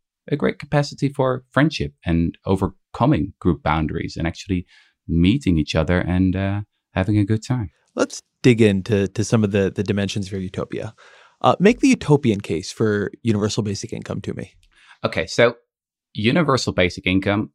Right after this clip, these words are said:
Speaker 1: or a guaranteed basic income, you know, I'm, I would be, uh, happy with, uh, both of those things, um, is all about freedom.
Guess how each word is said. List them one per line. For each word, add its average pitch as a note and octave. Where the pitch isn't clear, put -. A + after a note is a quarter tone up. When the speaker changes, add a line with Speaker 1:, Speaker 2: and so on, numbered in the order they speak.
Speaker 1:
or F2
a E2
guaranteed E2
basic D#2+
income, E2
you E2
know, E2
I'm, E2
I D#2+
would D#2
be, D#2
uh, D2+
happy D#2
with, C#2+
uh, -
both E2+
of E2
those D#2+
things, F2
um, G2
is A2+
all G#2+
about -
freedom. -